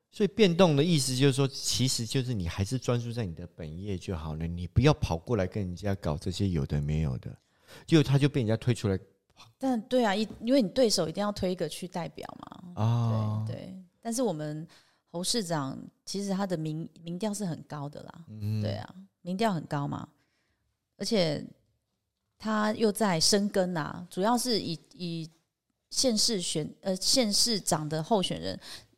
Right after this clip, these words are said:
Speaker 2: 你要看他是不是在那个地方生根嘛，对不对？我们在，对我们是选民而言，哦，你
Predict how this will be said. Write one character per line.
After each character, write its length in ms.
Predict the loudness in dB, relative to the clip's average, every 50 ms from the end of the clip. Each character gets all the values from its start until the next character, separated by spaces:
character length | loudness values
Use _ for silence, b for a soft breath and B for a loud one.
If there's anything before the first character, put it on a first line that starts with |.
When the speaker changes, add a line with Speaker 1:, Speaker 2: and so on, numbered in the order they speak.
| _ _ _
Speaker 2:
你 100 | -4 -2
要 100 | -2 0
看 160 | 0 0 2
他 100 | 2 2
是 140 | 2 0 0
不 40 | 0
是 40 |
在 140 | 0 0 0
那 60 | 0 0
个 40 | -2
地 140 | -2 -2
方 160 | -2 -2 -2 -2
生 260 | -2 -4 -4 -6 -6
根 160 | -4 -4 -4
嘛， 220 | -4 -6 -8 -10 -8
对 80 | -8
不 80 | -6 -4
对？ 240 | -4 -4 -6 -6 -10 -14 _ _
我 120 | -4 -4
们 120 | -2 -2 0
在， 300 | 0 2 2 2 0 -2 -8 -14 -18 -18 -20 _ _ _ _
对 100 | 2 2
我 60 | 2
们 100 | 2 2
是 100 | 0 0
选 180 | 0 0 -2 -2
民 200 | -2 -4 -4 -4
而 100 | -4 -2
言， 180 | -2 -4 -6 -4 -2
哦， 160 | -2 -2 -2 B B B B B
你 220 | 4 4 4 4